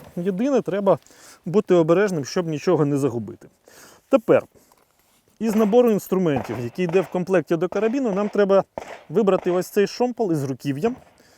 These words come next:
зазирнути всередину прикладу і побачити у ньому відповідний отвір, у який входить, е, тонка частина цього шомполу. Тепер нам залишається натиснути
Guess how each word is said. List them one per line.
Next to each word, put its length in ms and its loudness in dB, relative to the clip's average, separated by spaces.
зазирнути 540 6
всередину 540 6
прикладу 440 4
і 120 -2
побачити 560 6
у 60 6
ньому 300 4
відповідний 600 2
отвір, 400 2
у 80 -2
який 420 0
входить, 480 0
е, 340 -4
тонка 300 0
частина 440 0
цього 280 2
шомполу. 420 -8
Тепер 240 0
нам 160 4
залишається 600 4
натиснути 720 0